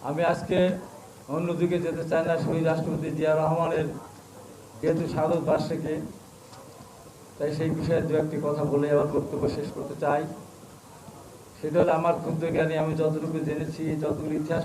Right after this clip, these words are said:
পড়েছি, তাতে আমার কাছে মনে হয়েছে যে শহীদ রাষ্ট্রপতি জিয়া রহমান একজন নেতা, একজন সামরিক অফিসার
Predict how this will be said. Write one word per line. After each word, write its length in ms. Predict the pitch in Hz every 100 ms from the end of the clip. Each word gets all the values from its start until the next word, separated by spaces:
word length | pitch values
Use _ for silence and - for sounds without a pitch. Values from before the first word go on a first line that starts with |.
| -
পড়েছি, 360 | 156 156 135 - - - - - - - - - - - - -
তাতে 220 | 156 165
আমার 260 | 156 165 170
কাছে 300 | 170 - 165
মনে 280 | 143 160 160
হয়েছে 540 | 165 165 170 165 170 - - - - - - - -
যে 120 | 143 147
শহীদ 340 | 165 165 151
রাষ্ট্রপতি 460 | 160 160 156 151 139
জিয়া 260 | 151 156
রহমান 420 | 156 - 160 160 160 - - - - - - - - - 139
একজন 360 | 156 160 160
নেতা, 560 | 156 156 160 160 160 160 - - - - - - -
একজন 300 | 143 165 165
সামরিক 420 | 156 156 156 143 147
অফিসার 440 | 147 156 170